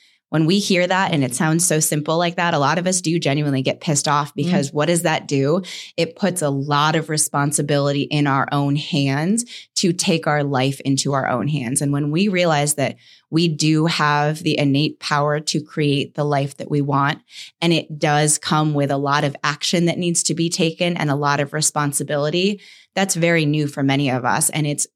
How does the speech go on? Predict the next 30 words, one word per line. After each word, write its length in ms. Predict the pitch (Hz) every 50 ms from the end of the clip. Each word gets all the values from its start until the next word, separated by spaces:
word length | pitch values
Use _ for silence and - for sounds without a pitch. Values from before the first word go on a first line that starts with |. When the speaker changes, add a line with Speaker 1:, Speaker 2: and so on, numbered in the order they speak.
| _ _
Speaker 1:
quite 180 | - 165 - -
frankly, 340 | 170 165 175 175 180 160
too 300 | 160 - - - 180 175
much 500 | 160 147 139 139 143 143 143 - - -
for 120 | - - 156
many 260 | 151 143 139 139 139
of 160 | 139 139 135
us. 180 | 139 143 151 -
It's 160 | 151 147 - -
overwhelming. 880 | 160 151 139 143 139 139 131 147 139 139 135 139 127 127 165 175 170 - - - - -
So 180 | - - 180 160
we 200 | 147 156 160 160
would 260 | 156 165 156 160 -
prefer 880 | - - 175 156 - - - - - 185 190 190 165 143 113 127 - 135 - - - - - -
the 160 | 151 156 151
shutdown 720 | 143 - - - - 170 - - 147 151 143 139 139 135 -
and 200 | 131 139 139 127
the 60 | 139
stuckness 600 | 135 - - - 131 135 135 - 143 139 135 - -
of 180 | 139 139 -
the 80 | - 143
past 540 | - - - 135 135 135 147 156 - - -
because 420 | 156 151 - 165 147 151 151 - - - - _ _ -
it's 200 | 185 180 180 -
cozy. 560 | - - - 185 190 208 196 - 139 131 98
It's 200 | 131 156 - -
what 240 | 151 143 143 - -
we've 160 | 156 156 -
always 380 | - 139 139 139 135 135 135 139
known. 540 | 135 131 127 123 - - - - 165 170